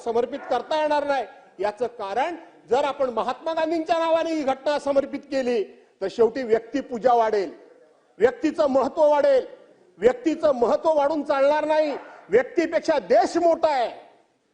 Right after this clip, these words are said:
आणि म्हणून महात्मा गांधींच्या नावाने सुद्धा ही घटना समर्पित होता कामा नये, देवाच्या नावानं पण होता कामा नये आणि महात्मा गांधींच्या नावानं पण होता कामा नये.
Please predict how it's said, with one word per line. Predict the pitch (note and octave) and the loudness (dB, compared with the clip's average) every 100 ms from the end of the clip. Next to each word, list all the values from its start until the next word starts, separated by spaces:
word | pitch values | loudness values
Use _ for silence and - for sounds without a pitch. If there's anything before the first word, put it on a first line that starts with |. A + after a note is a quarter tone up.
| _ | _
आणि | E3 | -10
म्हणून | F#3+ A3 C#4 | -4 -4 -2
महात्मा | A3 A#3 B3 B3 | -2 -4 -4 -4
गांधींच्या | A#3 A#3 A#3+ A#3 | -2 -2 -2 -4
नावाने | G3 F#3 A3 A#3 A3+ | -2 0 0 -2 -4
सुद्धा | A3 G#3+ | -2 0
ही | G#3+ | 0
घटना | F3+ F#3+ A3+ G#3+ | -2 -6 -6 -8
समर्पित | G#3+ G3+ A3 A#3 - | -6 -4 -4 -6 -8
होता | F#3 A3 G#3+ | -6 -4 -4
कामा | G#3 G#3 G#3+ | -2 -4 -4
नये, | G#3+ G#3 - - _ | -2 -4 -6 -16 _
देवाच्या | C#3+ E3+ A3 A3+ A3+ | -6 0 2 2 0
नावानं | F3+ F3 G#3 A3+ | -2 0 0 0
पण | A3+ A3+ | -2 -2
होता | F3+ G#3+ A3 | -4 -2 -2
कामा | A3 A3 | -2 0
नये | A#3+ D4+ F#4 - - | 0 0 -2 -8 -10
आणि | G3 | -8
महात्मा | F#3 G3+ A#3+ A#3+ A3+ | -4 -2 -4 -4 -6
गांधींच्या | G#3+ G#3+ G#3+ G#3 G#3 | -4 -6 -10 -10 -10
नावानं | F3+ F#3 A3 G#3+ | -6 -6 -6 -6
पण | G#3+ | -8
होता | F3+ G#3 G#3+ | -8 -8 -6
कामा | G#3+ G#3 | -4 -2
नये. | G#3+ G#3 | -2 -2